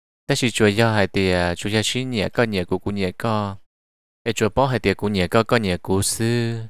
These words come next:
Nhưng chị tao bó hai tia, giống mỗi ý giả đã chịu kì. Sợ hai tia dù yếu xí thả kia, sức lò tương trai hai tia nhớ trái bia dù cho phong cho dư là do.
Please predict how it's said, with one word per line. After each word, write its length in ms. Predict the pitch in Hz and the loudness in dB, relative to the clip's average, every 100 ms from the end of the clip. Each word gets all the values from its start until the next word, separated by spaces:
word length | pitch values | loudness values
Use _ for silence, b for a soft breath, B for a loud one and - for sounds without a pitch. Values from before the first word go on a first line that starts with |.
| - _ _ - | -16 _ _ -6
Nhưng 100 | 139 | -2
chị 140 | 110 | 0
tao 200 | 117 117 - | 2 2 4
bó 180 | 131 131 | 4 4
hai 120 | 104 | 2
tia, 340 | 101 92 90 | 4 4 4
giống 240 | 90 104 127 | 4 2 2
mỗi 120 | 123 | 0
ý 100 | 127 | 2
giả 140 | 90 | 2
đã 140 | 110 117 | 0 -2
chịu 280 | - 98 95 - | -2 -2 -2 -4
kì. 440 | 95 87 87 87 - _ _ _ _ | -6 -4 -8 -12 -18 _ _ _ _
Sợ 180 | - 104 | -4 -2
hai 160 | 101 101 | -2 -2
tia 220 | 107 104 | 0 2
dù 200 | 110 110 | 2 2
yếu 100 | 120 | 2
xí 180 | - 160 | 0 -2
thả 240 | - 90 | 0 0
kia, 180 | - 113 | 0 -4
sức 180 | - 139 | -2 0
lò 140 | 104 | 0
tương 220 | 123 131 | 0 -2
trai 240 | - 113 104 | -2 0 0
hai 100 | 92 | 0
tia 160 | 92 | -2
nhớ 140 | 104 123 | 0 -2
trái 240 | - 90 - | 0 -2 -2
bia 180 | 113 101 | -2 -2
dù 160 | 95 | -2
cho 200 | 87 87 - | -2 -4 -4
phong 160 | 120 107 | -6 -4
cho 180 | 92 | -4
dư 200 | 92 104 | -2 -2
là 100 | 92 | -2
do. 320 | 90 95 87 | -2 -2 -2